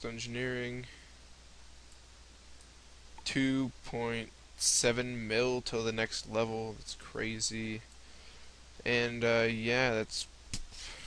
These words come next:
that's all she wrote. Um, yeah, so the weapons I got, I got Chaotic Kite Shield, Eagle Eye, and Farseer Kite. Then I also got Vigor. No, wait.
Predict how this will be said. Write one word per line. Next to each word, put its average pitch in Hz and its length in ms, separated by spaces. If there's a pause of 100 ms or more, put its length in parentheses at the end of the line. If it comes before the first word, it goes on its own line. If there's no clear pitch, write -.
(420)
that's - 200
all 113 140
she 120 220
wrote. 127 340 (760)
Um, 135 680 (1600)
yeah, 127 180
so 131 200
the 123 120
weapons 127 440
I 117 80
got, 113 240
I 113 120
got 110 280 (200)
Chaotic 120 580
Kite 117 300
Shield, 117 680 (240)
Eagle 123 380
Eye, 117 440
and 104 440
Farseer 110 580
Kite. 104 340 (560)
Then 117 100
I 123 100
also 123 300
got 117 220
Vigor. 110 720 (840)
No, 107 140
wait. 104 200